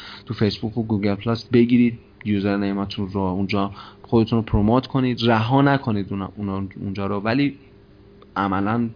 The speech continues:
به شخص انتظار خاصی اصلاً دیگه الان از فیسبوک ندارم به عنوان یه کسی که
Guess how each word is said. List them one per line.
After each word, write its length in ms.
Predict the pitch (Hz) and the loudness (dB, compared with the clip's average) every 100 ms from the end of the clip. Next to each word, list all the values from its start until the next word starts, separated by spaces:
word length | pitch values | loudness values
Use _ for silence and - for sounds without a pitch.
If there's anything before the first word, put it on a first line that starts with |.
| - - - | -12 -14 -6
به 80 | |
شخص 360 | 104 - 101 - | -4 -2 -2 -2
انتظار 400 | 123 107 98 104 | -4 -2 -4 -6
خاصی 340 | - 120 - | -4 -6 -4
اصلاً 200 | 110 - | -6 -4
دیگه 160 | 107 104 | -4 -2
الان 140 | 107 | -2
از 140 | 98 - | -4 -4
فیسبوک 340 | 92 - 117 113 | -6 -4 -6 -2
ندارم 400 | 104 87 87 92 | -2 0 -2 -4
به 60 | |
عنوان 160 | 95 98 | -2 -2
یه 120 | 101 | -4
کسی 300 | 101 101 - | -6 -8 -8
که 260 | - 101 | -6 -4